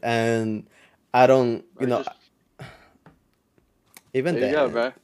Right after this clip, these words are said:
Speaker 1: even then,
Speaker 2: You rock.
Speaker 1: though. <laughs>
Speaker 2: Nah, you don't really
Speaker 1: No,
Speaker 2: rock.
Speaker 1: yeah. <laughs> Yeah, no, so for me, I go, like, I don't know. Uh, last year, I went, like, three times in the whole year.
Speaker 2: No way.
Speaker 1: Mm-hmm.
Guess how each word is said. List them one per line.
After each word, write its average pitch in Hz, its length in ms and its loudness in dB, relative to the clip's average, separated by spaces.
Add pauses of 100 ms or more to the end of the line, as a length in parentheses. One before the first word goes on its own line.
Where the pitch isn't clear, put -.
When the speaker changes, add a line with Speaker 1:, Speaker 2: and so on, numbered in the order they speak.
Speaker 1:
even 143 220 -4
then, 123 240 -4
Speaker 2:
You - 80 -6
rock. 117 300 -2 (420)
Speaker 1:
though. 160 480 0
<laughs> - 40 -20 (500)
Speaker 2:
Nah, 120 120 -2
you 104 80 -6
don't 104 140 -8
really 107 160 -10
Speaker 1:
No, 123 120 -4
Speaker 2:
rock. 110 360 2
Speaker 1:
yeah. - 600 2 (540)
<laughs> - 80 -20
Yeah, 127 220 6
no, 120 200 4
so 135 160 4
for 135 160 4
me, 131 200 4
I 131 180 6
go, 127 160 6
like, 110 280 0
I 110 60 -4
don't 107 140 -4
know. 95 240 -10 (880)
Uh, 117 300 4
last 123 280 0
year, 113 280 0
I 104 80 -4
went, 107 260 -6
like, 98 300 -10 (560)
three 120 160 -2
times 101 540 -10
in 117 100 -10
the 104 60 -8
whole 107 180 -4
year. 110 320 -6
Speaker 2:
No 147 260 -4
way. 120 500 -6
Speaker 1:
Mm-hmm. 110 380 -10